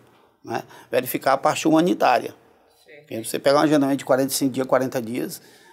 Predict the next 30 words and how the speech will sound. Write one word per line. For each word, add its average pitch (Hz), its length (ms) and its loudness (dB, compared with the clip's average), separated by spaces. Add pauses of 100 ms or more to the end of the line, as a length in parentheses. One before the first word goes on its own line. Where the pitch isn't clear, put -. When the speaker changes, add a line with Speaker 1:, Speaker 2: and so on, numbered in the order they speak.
(160)
Speaker 1:
é, 110 280 0
pra - 160 -2
pessoa 123 240 -6
que 123 80 -4
vai 131 100 2
ter 170 120 2
um 165 100 4
parto, 127 360 0
e - 20 2
depois 147 300 2
de - 80 -4
ter - 420 -4
o 202 100 4
parto, 143 280 2
depois 147 220 2
não 156 100 2
tem 143 200 2
que - 140 -4
ir 143 440 0
novamente 147 400 2
ao 147 60 2
I 143 40 2
N 139 80 2
S 139 180 0
S, 120 80 0
tem 143 120 -4
que - 60 -10
fazer 147 140 0
uma 143 80 2
procuração, 139 760 0